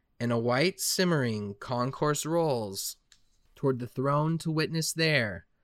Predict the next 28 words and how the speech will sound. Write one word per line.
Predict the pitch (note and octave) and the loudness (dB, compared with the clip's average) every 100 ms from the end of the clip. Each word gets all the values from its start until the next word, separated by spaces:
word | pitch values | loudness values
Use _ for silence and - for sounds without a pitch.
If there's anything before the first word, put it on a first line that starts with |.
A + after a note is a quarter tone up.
| _ _ _ - | _ _ _ -6
the | |
speeding | A#2+ - C#3+ D3+ E3 D#3+ B2 | -2 0 2 4 4 4 2
of | E2+ A2+ | -2 -2
devoted | A#2 A2+ A#2+ B2 C3 B2+ | -4 2 2 2 0 -4
souls, | - C#3+ B2+ F#2+ F2 - - _ _ - | 0 2 0 -2 -4 -6 -8 _ _ -12
which | B2+ - B2 | -12 -10 0
God | D3+ D3+ C3 A2 | 4 6 4 0
makes | A2 A2+ A2+ - | -4 -4 -6 -6
his | B2 | -4
especial | B2 - - D#3 D3 B2 A2 G#2 | -2 -2 2 2 2 -2 -4 -4
care. | - A2+ G#2 F2 F2 _ _ _ _ _ _ _ _ | -6 -6 -6 -10 -14 _ _ _ _ _ _ _ _
And | B2 B2+ | 0 2
none | C3+ E3+ | 4 6
are | G3+ | 4
taken | G3 F#3+ F3+ C3 A2 G#2 G2+ - | 6 6 6 2 -2 -4 -4 0
but | B2 - | 0 2
who | D3+ D#3 | 0 4
will, | E3+ D#3 A#2+ G2+ F#2+ _ _ - | 4 4 2 -4 -12 _ _ -12
having | C3+ C3 B2+ | -8 -4 -6
first | - C#3 D3 - | -4 -2 -2 -4
heard | D#3+ D3 B2 G#2+ | 0 2 0 -2
the | G#2+ | -4
life | A2+ A#2 B2+ | -2 -2 -2
read | C#3 C#3 | -2 2
out, | C#3+ C#3 G#2+ - _ _ _ _ _ _ _ _ _ _ _ | 4 4 0 -8 _ _ _ _ _ _ _ _ _ _ _
that | - C3 - | -4 -4 0
opens | B2+ D3+ F#3 F#3 F3 | 2 2 2 2 0
earthward, | - F3 E3+ B2+ G#2+ G2 F#2 | 0 0 0 -2 -2 -2 -6